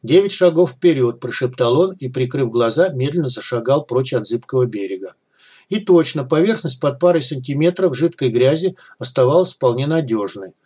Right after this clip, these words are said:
Картина могла бы стать идеалистической, а само движение вполне способно ввести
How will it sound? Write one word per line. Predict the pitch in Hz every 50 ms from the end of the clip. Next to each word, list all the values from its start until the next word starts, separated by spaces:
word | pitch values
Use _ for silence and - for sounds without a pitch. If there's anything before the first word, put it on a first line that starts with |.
| _ _ _ _
Картина | - 131 135 139 - 202 196 185
могла | 180 170 175 175 185 180 170
бы | 170 165
стать | - - 185 185 180 -
идеалистической, | 160 151 143 156 165 175 185 180 - - 185 143 127 - - - - 110 104
а | 107
само | - - 147 139 151 147
движение | 139 135 139 139 127 165 208 196 170 127
вполне | - - 135 135 135 147 131
способно | - - 143 131 127 - 185 185 170 139
ввести | 123 110 107 123 123 123 - - 170 156